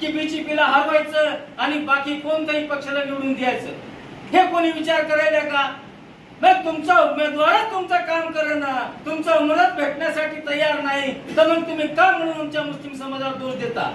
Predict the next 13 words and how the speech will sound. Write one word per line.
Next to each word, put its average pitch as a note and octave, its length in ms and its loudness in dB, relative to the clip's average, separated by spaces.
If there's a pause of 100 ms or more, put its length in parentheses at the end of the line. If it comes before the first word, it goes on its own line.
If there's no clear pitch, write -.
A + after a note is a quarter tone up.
(840)
हिंगोलीची C#4+ 640 2
लोकसभाची C#4+ 640 2
जागा C#4+ 260 -4
तुम्हाला C#4+ 420 -4
सांगतो C#4 480 0 (340)
की D4 60 4
आम्ही C#4+ 300 4
सर्व D4 360 0
वाडे C#4+ 300 0
साहेब C#4+ 160 -2
आम्ही C#4+ 160 -2
समजा C#4+ 280 0 (100)
फिरलो, C#4+ 280 2